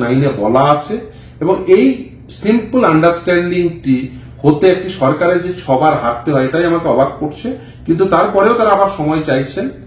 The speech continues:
এটাও আরো বেশি অবাক করছে। যাই হোক, রাজ্য সরকারের পক্ষ থেকে এই সময় চাওয়ার যে নতুন নতুন ট্যাকটিক্স, কখনো অ্যাপ্লিকেশন করে, কখনো আদালতের সামনে সময় চাওয়া, কিন্তু আমরা সেটা বলেছি যে আমরা এই মামলাটি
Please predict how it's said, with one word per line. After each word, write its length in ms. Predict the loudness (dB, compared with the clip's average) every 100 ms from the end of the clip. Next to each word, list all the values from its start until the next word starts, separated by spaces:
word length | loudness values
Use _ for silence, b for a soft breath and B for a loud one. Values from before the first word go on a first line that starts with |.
| B B B B -2
এটাও 220 | 2 2 2 0
আরো 120 | 0 0
বেশি 140 | -2 0 0
অবাক 160 | 0 -4
করছে। 220 | -12 -10 -2
যাই 140 | 0 2
হোক, 120 | 2 0 -10 B B B -2
রাজ্য 200 | 2 0 0
সরকারের 340 | 0 2 2 0
পক্ষ 160 | -4 -2 -2
থেকে 240 | -2 0 0 0 0
এই 100 | 0 -2 -8
সময় 260 | -2 2 4 4
চাওয়ার 260 | 2 2 0 -2
যে 100 | -4 -4 -10 -20 -14 -4
নতুন 220 | -2 0 0 0
নতুন 200 | 2 2 2
ট্যাকটিক্স, 380 | 0 -2 -8 -4
কখনো 220 | -2 0 0
অ্যাপ্লিকেশন 540 | -2 -4 -4 -2 -4 -2
করে, 180 | 0 0 -2 B B -6
কখনো 300 | 0 2 2 0 -2
আদালতের 400 | 0 2 2 0 -2
সামনে 220 | -2 -2 -4
সময় 240 | -4 -2 -2 -2
চাওয়া, 200 | 0 0 -4 B -2
কিন্তু 180 | 2 2
আমরা 140 | 2 0 -2
সেটা 160 | -4 -4
বলেছি 200 | -4 -6 -4
যে 60 | -2
আমরা 120 | 0 2
এই 60 | 0 0
মামলাটি 300 | 0 0 -2